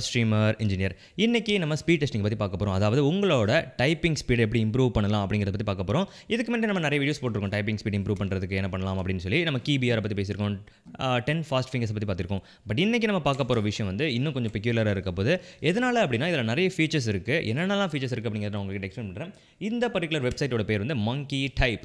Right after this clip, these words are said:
ஆமா, மங்கி டைப் தான். அது ஏன் அப்படி வச்சிருக்காங்கன்னு தெரியல. But அந்த டெவலப்பர் சூப்பரா பண்ணியிருக்காங்க. எங்கேயுமே ஆட் இல்ல, அது ஒரு நல்ல விஷயம்.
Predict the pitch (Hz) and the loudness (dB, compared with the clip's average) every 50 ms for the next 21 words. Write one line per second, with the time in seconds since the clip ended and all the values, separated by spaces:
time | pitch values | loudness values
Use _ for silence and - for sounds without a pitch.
0 | - - 104 104 101 98 - - - 104 104 120 110 - 113 98 104 95 85 87 | -10 -8 -6 -4 -4 -4 -6 -6 -6 -4 -4 -4 -2 -4 -4 -2 -2 -4 -4 -4
1 | 127 110 95 104 110 104 98 104 95 - 107 98 107 107 110 104 95 98 127 165 | -4 -4 -2 -2 -2 -2 -2 -4 -4 -4 -4 -4 -2 -2 -2 -2 -2 -2 -2 -2
2 | 165 - - - - _ - 104 104 104 98 127 170 185 170 175 170 - 147 135 | -4 -6 -14 -20 -14 _ -6 -4 -2 -2 0 0 0 0 0 -2 -2 0 0 0
3 | 135 135 131 123 120 113 107 104 104 127 143 113 107 113 127 139 156 170 185 170 | 0 0 0 2 2 2 2 2 2 4 4 6 6 6 6 6 4 4 4 2
4 | 113 98 101 117 131 120 101 98 131 139 117 98 98 95 92 95 101 131 143 120 | 0 0 2 2 2 2 2 2 2 0 0 -2 -2 -2 -2 -2 0 0 0 0
5 | 107 - 135 170 196 190 | 0 0 -2 -2 -2 -4